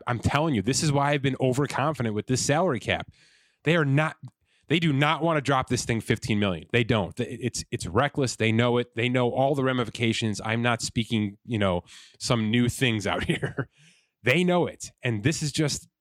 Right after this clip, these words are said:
this is proof that they are doing the work, the business work behind the scenes to find every way possible to ensure themselves that everything's gonna be okay if they have to take a bath this year, keep that cap where it is,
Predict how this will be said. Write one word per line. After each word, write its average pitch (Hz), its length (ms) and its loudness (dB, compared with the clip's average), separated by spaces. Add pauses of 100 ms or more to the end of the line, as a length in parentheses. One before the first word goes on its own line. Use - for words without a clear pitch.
(220)
this 127 180 -4
is 110 80 -4
proof - 480 0
that 107 160 0
they 113 140 0
are 95 80 0
doing 127 420 2
the 151 80 2
work, 131 320 0
the 104 80 -2
business 123 480 0
work 135 180 0
behind 120 300 -2
the 117 60 -4
scenes 107 480 -4 (380)
to 123 100 -2
find 120 360 0
every 151 220 0
way 175 160 0
possible 147 480 -2
to 120 120 -4
ensure 120 300 -2
themselves 107 440 -2
that 101 120 -6
everything's 139 360 0
gonna 151 160 -2
be 147 160 0
okay 131 440 -2 (340)
if 117 120 -10
they 127 100 -4
have 120 120 -6
to - 60 -6
take 127 240 -6
a 98 60 -6 (120)
bath 127 400 0
this 143 340 0
year, 90 300 -6 (480)
keep 156 260 0
that 147 180 -2
cap 147 300 -4
where 156 180 0
it 147 80 -2
is, 110 360 -4